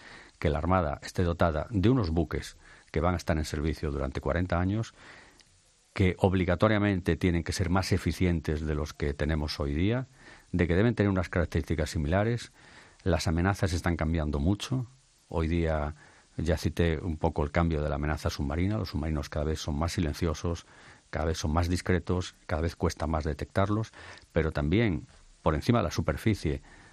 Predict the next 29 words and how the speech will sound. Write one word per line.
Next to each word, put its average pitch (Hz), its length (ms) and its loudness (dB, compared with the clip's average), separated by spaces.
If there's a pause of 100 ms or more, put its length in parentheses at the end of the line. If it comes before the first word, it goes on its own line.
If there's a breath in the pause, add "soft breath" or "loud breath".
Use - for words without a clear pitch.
(160 loud breath)
hay 95 100 4
unas 87 200 0
amenazas 82 440 0
como 76 200 -4
son 80 240 0
los 76 160 -2
vehículos 80 400 -2
aéreos 80 260 -2
no 76 120 -4
tripulados, 92 640 -2
los 73 160 -4
vehículos 82 420 -2
de 87 80 -4
superficie - 540 -4
no 82 100 -2
tripulados, 87 600 -2 (840 loud breath)
y - 80 -4
también 120 260 4
hay 156 60 2
una 143 120 4
amenaza 131 500 2 (600 soft breath)
que 85 120 2
no 110 80 6
se 110 120 4
ve, 113 220 4 (380)
que 92 80 2
es 85 80 2
la 85 120 2
ciberamenaza, 73 800 -2